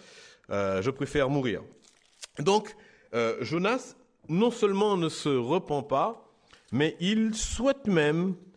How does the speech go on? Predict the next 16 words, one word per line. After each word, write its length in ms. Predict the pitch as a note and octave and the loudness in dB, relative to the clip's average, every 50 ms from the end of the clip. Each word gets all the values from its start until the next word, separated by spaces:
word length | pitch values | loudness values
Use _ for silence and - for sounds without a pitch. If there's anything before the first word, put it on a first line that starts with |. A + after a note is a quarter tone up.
| _ _ - | _ _ -8
il 160 | C#3+ C#3 C3 | -8 -8 -6
préfère 500 | - - - A#3+ A3+ - - G3+ F#3+ F#3 | -4 -2 0 0 0 0 0 0 2 2
même 300 | D3+ C#3 C#3 D3 D#3 C3 - | 2 2 2 0 0 -2 -2
mourir 520 | - C3+ D3+ D#3+ D#3+ C#3+ D3+ D#3+ F3 F#3 E3+ | -2 0 2 2 2 2 2 0 0 -2 -4
plutôt 320 | - C#3+ C3 C3 D3+ D3 | -6 -6 -4 -2 -4 -4
que 120 | - C3 | -2 -2
de 400 | B2+ A2 A#2 A#2+ B2+ C#3 C#3 C#3 - - _ _ _ _ _ _ | -2 0 0 0 0 0 -2 -4 -12 -20 _ _ _ _ _ _
se 180 | - - - A#2 | -16 -8 -6 -6
tourner 460 | A2 A2 - D3 C3+ C3 A#2+ A#2+ C3 | -4 -4 -2 -2 0 2 2 2 2
vers, 300 | A#2+ A2 G#2 G2+ G2+ G2+ | 2 2 2 2 2 0
euh, 200 | G2+ F#2+ G2+ G2+ - - - - | 0 0 0 -2 -4 -10 -18 -20
se 140 | - - - | -20 -20 -16
tourner 360 | - - C3 B2 A#2+ A#2 A2+ | -8 -4 -2 -2 0 0 0
vers 240 | G2 G#2 G2+ G2 F#2+ | 0 0 -2 -2 -2
Dieu. 240 | F2 F2 E2+ D2+ - - - _ _ _ _ _ _ _ _ _ _ _ _ _ _ _ - - - - - - - - - - - _ _ _ _ _ _ _ _ _ _ _ _ _ _ - | -4 -8 -10 -10 -10 -16 -20 _ _ _ _ _ _ _ _ _ _ _ _ _ _ _ -20 -20 -20 -20 -20 -20 -20 -20 -20 -20 -20 _ _ _ _ _ _ _ _ _ _ _ _ _ _ -2
Il, 340 | G#3+ A3+ A3+ A3 A3 - | 0 2 2 0 0 -2